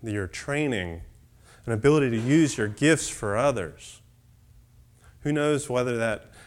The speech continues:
grant money will dry up or what it might look like to continue to follow this room. This way seems kind of risky.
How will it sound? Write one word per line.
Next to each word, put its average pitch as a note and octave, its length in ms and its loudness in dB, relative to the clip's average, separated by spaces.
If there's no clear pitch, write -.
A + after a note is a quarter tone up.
grant A2+ 260 0
money A#2 240 0
will G2+ 120 -2
dry A2 300 0
up A2+ 240 2
or G#2+ 80 -2
what A2+ 200 -2
it A2 100 0
might G#2+ 220 -4
look A#2+ 200 -6
like A2 160 -4
to G2+ 100 -12
continue B2 460 -4
to G#2 80 -6
follow F#2 320 -4
this F2+ 240 -10
room. F#2+ 140 -8
This A#2 240 -8
way A#2+ 160 -2
seems G#2+ 340 -8
kind C3+ 240 -12
of F2 160 -10
risky. F2+ 520 -12